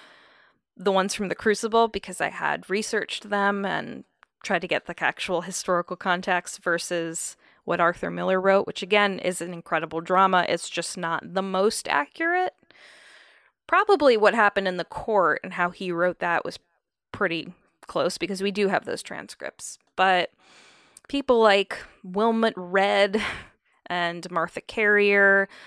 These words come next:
people like that I didn't know a lot about. And there are so many interpersonal conflicts and politics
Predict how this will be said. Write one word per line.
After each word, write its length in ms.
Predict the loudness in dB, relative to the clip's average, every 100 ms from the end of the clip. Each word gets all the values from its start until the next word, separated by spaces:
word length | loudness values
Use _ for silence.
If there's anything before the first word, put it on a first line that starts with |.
| -20 _
people 180 | -6 0
like 160 | 0 4
that 160 | 4
I 100 | 4
didn't 320 | 2 0 -2
know 240 | 0 2 4
a 60 |
lot 180 | 2 2
about. 760 | 0 -6 -4 0 2 2 0 -4 -8
And 560 | -6 -4 -6 -8 -14 -16 -14 -2
there 200 | 0 0
are 60 |
so 420 | -2 -6 0 2
many 600 | 2 0 0 -4 -8 -10 _ _ _ _ _ _ _ -6
interpersonal 720 | -2 -2 0 2 2 0 -2
conflicts 680 | 0 0 2 0 0 -2 -8
and 220 | -8 -8
politics 960 | -8 -2 2 0 -2 -4 -4 -6 -12